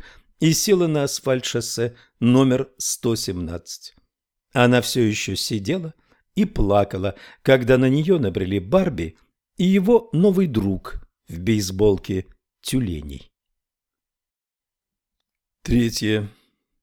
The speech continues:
Тюленем оказался Пол Гендрон, продавец автомобилей из северной части штата, двумя годами ранее отошедший от дел и вернувшийся на ферму своих умерших родителей в Моттон.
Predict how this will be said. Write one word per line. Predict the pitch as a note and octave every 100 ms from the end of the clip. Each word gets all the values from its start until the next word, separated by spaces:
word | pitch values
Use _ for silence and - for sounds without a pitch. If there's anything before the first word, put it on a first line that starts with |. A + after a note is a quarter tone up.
| _ _ _ _ _ _ _ _ _ _ _ -
Тюленем | - B2 G#2+ G2+ A#2 C3+
оказался | - D3+ D#3 E3+ - F#3
Пол | - D3+ A2+ F#2 -
Гендрон, | B2+ F3+ D#3 E2+ F2 E2 -
продавец | - B2 C#3+ B2+ A2
автомобилей | B2 - C3 D3 A#2 F#2+ G2+
из | G2+
северной | G#2+ F2+ F2 F#2
части | G2+ F#2+ F#2+ -
штата, | G2+ - F#3+ - - - - - -
двумя | G#2+ A#2+ C3 B2 G#2+
годами | A2+ A2+ A2
ранее | A2 G#2+ G#2+ G#2
отошедший | F#2+ A2 - G#2+ - A2+ G#2+
от | C3
дел | G#2+ E2 - - - _
и | C#3
вернувшийся | C3 D3 D#3+ F#3 - G2 -
на | G2+ G2+
ферму | - F3 D3+
своих | C#3+ A#2 B2 C3 -
умерших | B2 B2+ A#2+ - A#2+
родителей | A2+ A2+ A#2 B2 A#2+
в | A2
Моттон. | A#2 A#2 A2+ - G#2+